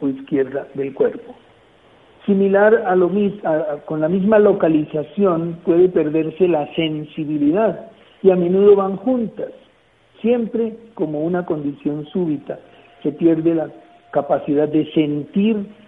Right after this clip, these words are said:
el lado derecho o izquierdo del cuerpo con pérdida de la fuerza. Ahora, es también, eh, frecuente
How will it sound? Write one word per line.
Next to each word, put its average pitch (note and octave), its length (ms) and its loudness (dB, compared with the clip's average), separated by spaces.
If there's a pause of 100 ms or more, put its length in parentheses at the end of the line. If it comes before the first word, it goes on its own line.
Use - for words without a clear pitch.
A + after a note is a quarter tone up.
(140)
el D3 200 0
lado D#3+ 280 2
derecho D#3+ 460 0
o D3+ 80 0
izquierdo D3+ 560 0
del F3+ 160 0
cuerpo D#3+ 480 -4 (260)
con G3 240 -2
pérdida D3+ 680 0
de D3+ 100 -4
la C3+ 140 -4
fuerza. - 560 -8 (840)
Ahora, D3+ 520 4 (420)
es E3 200 2
también, F3+ 540 0 (180)
eh, D3 500 -4
frecuente E3 680 0